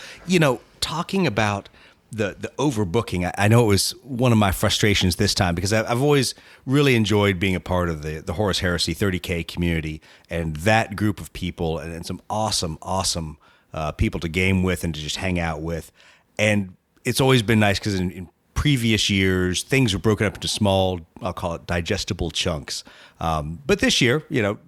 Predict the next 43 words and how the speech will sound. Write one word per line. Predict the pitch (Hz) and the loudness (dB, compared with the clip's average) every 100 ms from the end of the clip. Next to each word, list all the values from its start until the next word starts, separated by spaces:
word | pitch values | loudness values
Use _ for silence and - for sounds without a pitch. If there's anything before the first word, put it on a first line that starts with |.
| _ _ - | _ _ -4
people | 147 131 | 0 2
organized | 117 113 107 110 110 | 2 4 4 4 2
it | 104 | 0
differently, | 95 104 90 98 | -2 0 2 2
and | 95 | 2
they | 92 95 | 2 0
literally | 107 107 101 | 0 0 0
organized | 101 95 92 90 87 - | 0 0 0 -2 -4 -8
kind | - 107 | -4 -2
of | 101 | 0
full | 117 104 | 0 4
day | 104 | 4
events. | 98 104 104 - - - - _ - | 4 4 2 0 -8 -16 -20 _ 0
And | 110 | 4
I | |
looked | 113 113 104 | 4 2 0
at | |
it, | |
I'm | 90 | 0
like, | 87 - | -2 -6
"Man, | 85 90 | -6 -4
I | 90 | -4
just | - | -4
can't | 92 71 | -6 -8
do | 73 67 | -10 -12
that. | 64 - | -14 -16
I | - 85 | -14 -12
just, | 82 - | -12 -10
that's, | 82 - - _ _ _ | -8 -8 -14 _ _ _
that's | 104 - | -4 2
not | 113 104 | 4 4
how | 98 95 | 4 2
I | |
wanna | 95 95 | 2 -2
experience | - 107 98 87 | -2 -2 -2 0
Adepticon. | 92 - - 90 80 | -2 -4 -4 -4 -2
I | 85 | -2
like | 95 92 | -2 0
being | 101 | 0
able | 95 | 0
to | 87 | 0
go | 92 | 0
in, | 95 95 | 2 0